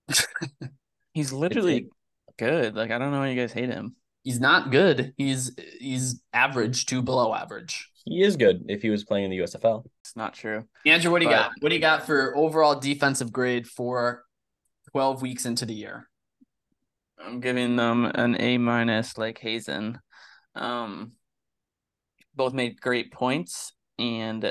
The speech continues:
Speaker 1: I think, yeah, like, the biggest thing is he's, or Flores has kinda made this defense, um,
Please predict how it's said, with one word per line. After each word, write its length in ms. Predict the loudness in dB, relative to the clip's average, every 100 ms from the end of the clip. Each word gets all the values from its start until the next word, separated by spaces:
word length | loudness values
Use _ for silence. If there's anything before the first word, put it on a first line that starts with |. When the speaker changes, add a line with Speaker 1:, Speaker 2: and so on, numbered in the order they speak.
| -4
Speaker 1:
I 100 | -6
think, 280 | -4 -6 -6
yeah, 220 | -4 -2
like, 160 | -2 -6
the 80 |
biggest 280 | -6 -4 -4
thing 180 | -6 -4
is 400 | -4 -6 -8 -16 -16
he's, 460 | -12 -10 -10 -14 -20 _
or 180 | -8 -8 -8
Flores 320 | -4 -2 -4
has 120 | -8
kinda 340 | -6 -4 -4 -6 _ _ _ _ _
made 340 | -8 -4 -4 -4
this 160 | -6
defense, 800 | -6 -8 -6 -6 -6 -10 -16 -14 -12
um, 480 | -10 -12 -16 -20